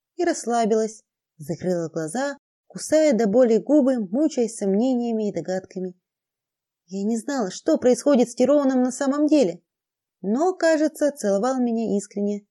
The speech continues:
и мои слова были лишь отговоркой. Как выяснить, что он чувствует на самом деле, я не знала. «Хоть бы он не пришёл!» Билась в голове одна мысль, затмевающаяся противоположным желанием.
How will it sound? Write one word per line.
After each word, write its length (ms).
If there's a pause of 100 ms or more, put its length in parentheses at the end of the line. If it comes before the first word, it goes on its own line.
(120)
и 100
мои 200
слова 320
были 240
лишь 220
отговоркой. 640 (580)
Как 260
выяснить, 500
что 260
он 160
чувствует 400
на 60
самом 340
деле, 320 (360)
я 140
не 140
знала. 420 (1120)
«Хоть 340
бы 120
он 120
не 120
пришёл!» 640 (580)
Билась 320
в 40
голове 360
одна 220
мысль, 380 (100)
затмевающаяся 1160
противоположным 760
желанием. 600